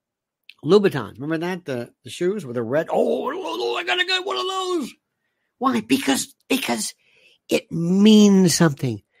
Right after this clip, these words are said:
Tattoos, studs. When I say to you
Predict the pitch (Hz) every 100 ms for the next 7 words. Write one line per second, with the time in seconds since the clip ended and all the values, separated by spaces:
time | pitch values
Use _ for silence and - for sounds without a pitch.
0 | _ _ _ - 175 156 135 - 196 170
1 | 139 117 110 - - - - 170 170 160
2 | 135 113 - - _ _ _ _ _ _
3 | _ _ _ _ _ _ _ _ _ _
4 | 156 185 247 285 - 254 240 214 202 175
5 | 151 113